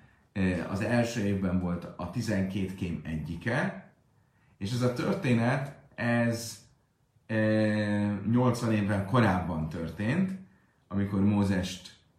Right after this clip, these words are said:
ö, elkapta a fáraó lánya, és megmentette a vízből, de végül is egy elég jelentős korkülönbséggel, de mégiscsak, ö, elképzelhető, kijön időben,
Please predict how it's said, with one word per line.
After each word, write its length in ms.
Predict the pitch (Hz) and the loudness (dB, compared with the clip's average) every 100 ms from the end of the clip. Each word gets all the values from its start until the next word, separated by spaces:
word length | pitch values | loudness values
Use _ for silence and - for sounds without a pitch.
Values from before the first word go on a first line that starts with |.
| _ - | _ -6
ö, 80 | 98 90 90 87 | -2 0 -2 -2
elkapta 680 | 101 98 95 98 - 90 80 78 - _ _ - | 0 0 0 -4 -6 -6 -4 -6 -10 _ _ -20
a 60 | |
fáraó 480 | - 98 90 87 80 | -4 0 0 0 -2
lánya, 680 | 80 80 85 120 170 190 - | -2 -2 -2 -2 0 -2 -4
és 120 | - - | -10 -6
megmentette 640 | 90 90 82 82 - 98 | -6 -4 -8 -8 -8 -6
a 100 | 80 | -4
vízből, 500 | 87 87 110 143 196 | -4 -6 -6 -4 -4
de 160 | 208 - | -4 -6
végül 280 | - 143 | -6 -4
is 400 | 131 127 - - _ _ _ - | -4 -6 -10 -14 _ _ _ -8
egy 120 | 127 | -2
elég 480 | 135 107 101 113 104 | 2 2 2 2 4
jelentős 440 | 120 110 104 98 | 4 4 2 -2
korkülönbséggel, 880 | - 107 - 98 95 107 101 110 117 | 0 0 0 0 0 0 -2 0 0
de 100 | 110 | 2
mégiscsak, 680 | 117 107 92 - 90 85 - - _ _ _ | 2 4 2 -2 -6 -6 -12 -20 _ _ _
ö, 300 | 104 98 90 87 85 80 - _ | -4 0 0 -2 -4 -8 -14 _
elképzelhető, 1160 | 107 98 101 90 87 80 82 - - 85 82 80 - _ _ | -4 -2 -2 -2 -2 -4 -6 -6 -4 -4 -6 -10 -20 _ _
kijön 480 | - 120 92 76 73 - | 4 6 6 2 -4 -8
időben, 680 | - 92 82 78 69 65 - | -4 -2 0 -2 -4 -8 -14